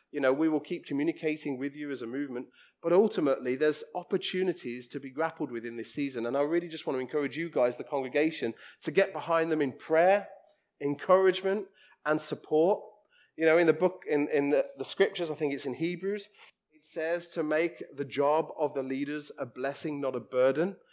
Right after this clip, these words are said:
because it's actually to our advantage when people enjoy leading people. And so, um, I just wanna take that opportunity this morning, if you wanna come and stand in the middle here, and for the rest of us to rally around you guys and lay hands on you.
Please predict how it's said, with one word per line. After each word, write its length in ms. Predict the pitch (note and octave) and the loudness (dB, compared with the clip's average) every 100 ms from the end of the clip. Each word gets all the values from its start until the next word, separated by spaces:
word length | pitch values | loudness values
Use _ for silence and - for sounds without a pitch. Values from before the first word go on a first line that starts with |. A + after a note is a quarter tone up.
| - _ | -20 _
because 200 | C#3 D3+ | -8 -4
it's 140 | D3+ | -2
actually 300 | E3 E3 - | -2 -2 -4
to 160 | D3 E3+ | -6 -2
our 140 | D#3+ | 2
advantage 600 | D#3+ B2 C3+ C#3+ C#3+ E3 D#3+ | 0 2 0 2 0 -2 -2
when 100 | D3+ | -4
people 340 | D#3+ D#3+ E3 | -6 -8 -6
enjoy 600 | D#3 C#3 C#3 C#3+ E3+ F3+ - - - | -6 -2 2 4 2 0 -10 -20 -4
leading 420 | B2+ D#3+ D#3+ D#3 | 0 2 2 0
people. 540 | E3 E3 F3 F#3+ F#3+ _ _ _ _ - | -4 -6 -2 -4 -4 _ _ _ _ 2
And 180 | D3 D#3 | 2 4
so, 500 | - E3+ E3+ D#3+ - | 4 4 6 2 0
um, 360 | D3+ D3 D3 D#3 - - | 2 2 0 -4 -10 -4
I 80 | F3 | -2
just 100 | A#3 | 2
wanna 120 | G#3+ | 2
take 180 | G3 F#3 | 2 0
that 100 | E3 | -2
opportunity 420 | D#3+ - F#3 D3 | -4 -4 -4 -4
this 200 | B2+ - | -6 -2
morning, 320 | E3 D#3+ G#2+ | 2 2 2
if 120 | C3 | 2
you 60 | G#3 | 4
wanna 120 | G3+ | 4
come 160 | - D#3+ | 2 -2
and 80 | |
stand 220 | D3 E3 D#3 | 0 2 2
in 80 | |
the 80 | D3+ | 4
middle 220 | E3 D#3 | 4 2
here, 300 | G#2+ A2 A2 - - - | 0 0 -2 -4 -12 -4
and 120 | D3+ | -4
for 60 | D3+ - | -4 -8
the 80 | D#3 | -8
rest 240 | G#3 - | -6 -6
of 120 | C#3+ | -8
us 140 | A#2 - | -8 -8
to 120 | D3+ | -2
rally 280 | D3+ D3+ C#3+ | 2 4 4
around 360 | C3+ D#3 E3 | 4 4 2
you 80 | B2+ | -2
guys 460 | G#2+ G#2+ G2+ C3+ - - - - | 0 2 4 4 0 -12 -20 -8
and 180 | - C#3 | -2 0
lay 180 | C#3+ D3 | 4 4
hands 340 | D3 D#3+ D#3 | 4 2 2
on 120 | B2 A2 | 0 -2
you. 280 | G#2 A#2+ | 0 -2